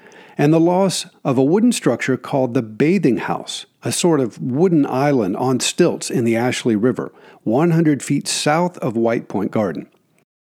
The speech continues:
Let's listen to excerpts from the coverage in the Charleston News and Courier from late September eighteen seventy-four. The scene on the battery, while the gale was at its height, was at once sublime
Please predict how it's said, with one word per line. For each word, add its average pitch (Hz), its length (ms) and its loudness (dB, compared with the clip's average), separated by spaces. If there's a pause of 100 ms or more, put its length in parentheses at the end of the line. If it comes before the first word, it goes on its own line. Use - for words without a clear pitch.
(160)
Let's 208 340 0
listen 165 320 2
to - 160 -4
excerpts - 480 -2
from 127 180 0
the 131 80 0
coverage 104 460 -2
in 107 100 0
the 107 100 -2
Charleston 175 720 0
News 175 320 4
and 165 140 4
Courier 110 480 0 (160)
from 117 200 2
late 151 320 2
September 110 600 -2 (180)
eighteen 127 380 0
seventy-four. 95 640 -2 (1000)
The 120 120 0
scene 202 480 2
on 135 180 2
the 123 80 2
battery, 92 460 -4 (200)
while 135 200 0
the 147 100 2
gale 160 480 2
was 107 220 -2 (100)
at 135 140 0
its 123 160 -4
height, - 400 -8 (380)
was 143 180 2
at 165 100 2
once 190 380 2
sublime 160 720 2